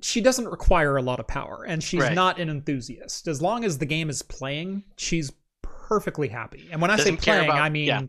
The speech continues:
Speaker 1: thirty F P S.
Speaker 2: Yeah, doesn't, doesn't care about F P S, doesn't care about resolution too much, as long
Speaker 1: Yep.
Speaker 2: as you can see it.
Speaker 1: Yep.
Speaker 2: Looks good.
Speaker 1: And again, I, I, I come from a generation where it's really hard for me to be an F P S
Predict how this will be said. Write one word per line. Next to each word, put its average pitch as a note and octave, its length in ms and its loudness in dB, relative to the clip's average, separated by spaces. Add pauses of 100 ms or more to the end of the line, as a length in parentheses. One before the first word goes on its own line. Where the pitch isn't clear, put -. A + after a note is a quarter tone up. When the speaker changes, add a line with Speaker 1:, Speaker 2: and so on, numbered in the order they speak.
(160)
Speaker 1:
thirty C#3+ 300 4
F A#2 140 -4
P B2 120 -10
S. - 360 -14 (260)
Speaker 2:
Yeah, G2+ 220 0
doesn't, D#3 240 -2
doesn't D#3+ 200 0
care D#3+ 180 2
about D3 200 0
F C#3+ 200 -2
P C3 120 0
S, C3 160 0
doesn't A2+ 300 -10
care B2+ 120 0
about A#2 220 -2
resolution A#2+ 540 -4
too A#2 120 -10
much, A#2 240 -6
as G2+ 100 -10
long G#2+ 100 -4
Speaker 1:
Yep. C3 80 -8
Speaker 2:
as B2 80 -8
you B2+ 60 -10
can C3+ 120 -14
see B2+ 240 -2
it. B2 100 -4 (340)
Speaker 1:
Yep. C3 180 -4
Speaker 2:
Looks - 180 -14
good. A2+ 320 -8 (1500)
Speaker 1:
And D#4 120 -2
again, F3 360 0
I, G#3 300 0 (1500)
I, A3+ 140 6 (100)
I A3 120 6
come A3+ 200 2
from F#3+ 160 -2
a - 20 2
generation D3+ 640 2
where C#3+ 140 0
it's C#3 140 -8
really D3 280 0
hard C#3+ 320 -2
for D3+ 100 -6
me C3+ 200 -2
to C3 80 0
be C3 240 -4
an A#2+ 80 -6
F A#2+ 240 -10
P C3 180 -4
S A#2 320 -8